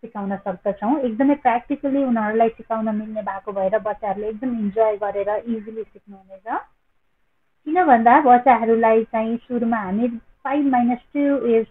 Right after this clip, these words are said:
three भनेर theoretically भन्दा अलि abstract हुन्छ। बच्चाहरूले त्यो कुरालाई त्यति धेरै बुझ्न सक्नुहुन्न। किन भन्दा बच्चाहरूलाई सानो सानोमा हामी जति धेरै उनीहरूलाई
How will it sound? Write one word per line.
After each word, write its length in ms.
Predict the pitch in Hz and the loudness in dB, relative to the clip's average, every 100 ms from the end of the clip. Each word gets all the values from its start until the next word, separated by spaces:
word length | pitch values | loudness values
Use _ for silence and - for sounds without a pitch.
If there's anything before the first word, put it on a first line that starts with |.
| - | -4
three 280 | 262 285 285 | 0 2 2
भनेर 440 | 185 190 202 233 | 0 0 4 4
theoretically 760 | 233 254 254 247 247 247 226 214 | 4 4 4 0 -2 -2 0 0
भन्दा 280 | 190 185 220 | -2 0 2
अलि 240 | 254 302 | 4 6
abstract 640 | 254 - - - 233 220 | 6 4 0 -4 -2 -2
हुन्छ। 180 | 175 165 | -8 -6
बच्चाहरूले 800 | 190 214 220 226 190 196 190 240 | 0 2 2 0 0 -2 0 -2
त्यो 160 | 262 233 | -2 -4
कुरालाई 420 | 220 202 190 202 | -4 -4 -4 -4
त्यति 280 | 226 226 202 | -6 -8 -8
धेरै 440 | 202 185 208 302 - _ _ 214 | -8 -4 0 0 -4 _ _ -6
बुझ्न 280 | 240 226 220 | -2 -2 -2
सक्नुहुन्न। 640 | 202 - 208 202 202 320 427 _ _ _ | -6 -6 -2 0 0 0 -2 _ _ _
किन 200 | 226 214 | -10 -6
भन्दा 300 | 190 190 254 | -4 2 2
बच्चाहरूलाई 540 | 247 220 226 190 196 202 | 4 0 -2 -4 -4 -4
सानो 300 | 208 208 208 | -4 -6 -8
सानोमा 420 | 202 190 185 196 | -8 -6 -4 -2
हामी 480 | 294 233 196 240 240 | -2 -2 -6 -4 0
जति 280 | 220 220 | 0 0
धेरै 300 | 196 196 208 | -4 -4 -2
उनीहरूलाई 640 | 208 196 190 185 185 214 | -2 -4 -6 -4 0 0